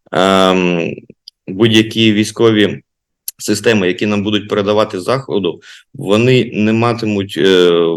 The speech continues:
великого сенсу, якщо ти не знаєш, куди стріляти.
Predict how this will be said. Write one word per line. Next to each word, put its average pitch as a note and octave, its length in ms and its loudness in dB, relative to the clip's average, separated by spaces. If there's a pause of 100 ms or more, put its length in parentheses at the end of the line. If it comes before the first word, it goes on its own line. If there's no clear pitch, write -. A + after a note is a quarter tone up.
(100)
великого G#2+ 560 2
сенсу, C3 460 -2
якщо - 260 -6
ти A2 100 -2
не G#2 160 2
знаєш, G#2+ 280 0
куди F#2+ 240 -4
стріляти. F2 520 -4